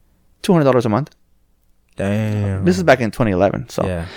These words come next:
Speaker 1: like, two hundred dollars a month, you have your own room, your son has his own room, and you can't give your mom two hundred dollars a month?
Speaker 2: Yeah.
Speaker 1: Irresponsibility.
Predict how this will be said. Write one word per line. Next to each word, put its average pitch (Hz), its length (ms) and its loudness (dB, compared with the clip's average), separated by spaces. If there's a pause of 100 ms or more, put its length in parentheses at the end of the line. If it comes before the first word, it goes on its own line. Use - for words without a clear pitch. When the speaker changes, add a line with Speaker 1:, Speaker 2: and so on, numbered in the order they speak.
(220)
Speaker 1:
like, 156 220 4
two 202 120 2
hundred 208 200 4
dollars 185 240 6
a 160 80 4
month, 139 400 2 (100)
you 139 180 0
have 143 180 2
your 123 120 6
own 156 180 4
room, 120 460 2 (260)
your 135 160 2
son 160 260 0
has 135 220 0
his 123 200 0
own 117 180 0
room, 113 360 0 (440)
and 127 160 2
you 160 80 4
can't 190 240 0
give 170 140 2
your 147 100 2
mom 135 300 0
two - 120 0
hundred 139 220 0
dollars 120 280 2
a - 40 0
month? 139 340 -2 (260)
Speaker 2:
Yeah. 90 380 -6 (600)
Speaker 1:
Irresponsibility. 127 880 0